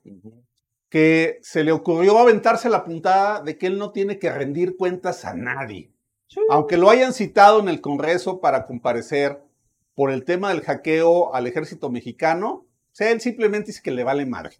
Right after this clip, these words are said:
Speaker 2: ¿no?
Speaker 1: Sí, dice, "No,
Speaker 2: Así,
Speaker 1: pues,
Speaker 2: literal,
Speaker 1: me faltaron
Speaker 2: ¿no?
Speaker 1: al respeto, perros, no voy".
Speaker 2: Eh, "me faltaron al respeto, no voy".
Speaker 1: Así.
Speaker 2: ¿Y sa-, y sabes por qué dice que le faltaron al respeto? Porque lo convidaron a que la reunión no fuera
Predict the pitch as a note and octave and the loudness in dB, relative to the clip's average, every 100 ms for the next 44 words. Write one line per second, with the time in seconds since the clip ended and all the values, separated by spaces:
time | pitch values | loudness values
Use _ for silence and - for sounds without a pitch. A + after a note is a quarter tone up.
0 | _ C3 F#3+ G3+ G#3 A3 A3 B2+ E3+ C#3 | _ -10 -6 -6 -8 -6 -4 2 2 0
1 | - C#3+ D3 D#3+ D#3+ B2+ F#3 E3+ A3 A#3+ | -4 -2 2 6 6 6 0 0 2 2
2 | A3 G#3 F#3 F#3 - A3 A3 G#3 F#3+ F#3 | 2 0 -2 -6 -2 0 0 -2 -6 -6
3 | F3 E3+ - F3+ F#3 D#3 D#3+ E3 C#3+ D#3 | -6 -8 -12 -8 2 2 2 -2 -2 -2
4 | D3 F#3+ F3 C#3+ - E3 D#3+ D#3 D#3+ D#3 | 0 0 -2 -4 -2 -2 -2 -2 -2 -2
5 | D#3 _ - - - C#3+ D3 - - A#3+ | -6 _ -20 -20 -20 -14 -4 2 4 4
6 | G#3 A#3 B3 A#3+ A3+ A#3 A#3 G#3 G#3+ A3 | 6 4 4 2 8 8 8 0 -2 -2
7 | E3+ D3 D3+ G#3 F3+ E3 G#3 B3 B3+ - | -2 0 2 2 0 -4 -2 0 0 -4
8 | _ _ - D3+ E3+ E3 D#3+ F3 E3 F#3 | _ _ -6 -2 0 0 0 -2 0 4
9 | G3+ A#3 A#3 A3 - E3+ E3 E3 E3 E3+ | 6 6 2 -2 -2 0 4 4 4 0
10 | F#3+ G#3 G#3+ G#3+ A3 G#3 G#3 G#3 A3+ A3+ | 0 -2 -2 -4 0 2 4 2 2 -4